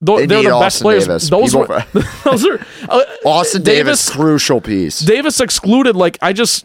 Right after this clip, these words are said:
Speaker 1: listed the guys l-, leaving. Those are, like, three of their top five, six players from this roster. And it's
Speaker 2: Yeah.
Speaker 1: like, when a team like Michigan State, and I'm not trying to be a homer, is you can't say the same thing about, like,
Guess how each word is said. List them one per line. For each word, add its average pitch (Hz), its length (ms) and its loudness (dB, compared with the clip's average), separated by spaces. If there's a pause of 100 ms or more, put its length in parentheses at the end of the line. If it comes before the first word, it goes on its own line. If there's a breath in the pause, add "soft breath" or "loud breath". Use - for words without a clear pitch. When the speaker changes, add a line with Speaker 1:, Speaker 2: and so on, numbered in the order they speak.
(100)
Speaker 1:
listed 170 580 0
the 170 80 0
guys 175 380 0
l-, 160 180 -2
leaving. 175 460 2
Those 185 200 0
are, 208 40 2
like, 202 120 0
three 196 360 -2
of 226 60 2
their 196 120 2
top - 420 -6
five, 156 460 -2
six - 260 -4
players 165 380 0
from 147 140 -2
this 160 180 -2
roster. 147 500 -2 (220 loud breath)
And - 100 -2
it's 165 120 4
Speaker 2:
Yeah. 208 40 4
Speaker 1:
like, 190 300 0
when 202 220 -2
a 214 100 0
team 233 280 0
like 185 160 0
Michigan 180 340 0
State, 214 360 0
and 160 100 0
I'm 143 120 0
not 160 200 0
trying 180 160 0
to 175 40 0
be 185 80 2
a 175 80 2
homer, 175 440 0
is 165 200 0
you 175 120 -2
can't 196 240 0
say 196 140 2
the 185 80 2
same 180 240 0
thing 185 200 0
about, 143 320 0
like, 123 240 -4